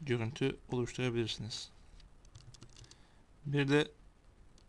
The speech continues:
time, enable time rema-, remapping ile bunu yapmaya çalışalım. Görmüş olduğunuz gibi time rema-, time remapping'i açtığımız zaman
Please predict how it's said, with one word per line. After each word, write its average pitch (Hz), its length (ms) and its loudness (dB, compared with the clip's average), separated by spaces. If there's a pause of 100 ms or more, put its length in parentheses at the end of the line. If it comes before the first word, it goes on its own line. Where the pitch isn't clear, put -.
(1300)
time, 131 320 0 (140)
enable 135 280 0
time 131 280 -2
rema-, 123 280 -2 (280)
remapping 127 460 -2
ile 104 180 -4 (720)
bunu 117 100 -2
yapmaya 104 320 -2
çalışalım. - 420 -6 (840)
Görmüş 143 240 2
olduğunuz 135 260 4
gibi 135 260 0 (480)
time 135 240 0
rema-, 139 260 -4 (260)
time 127 300 -2
remapping'i 123 440 0
açtığımız 127 400 2
zaman 117 300 2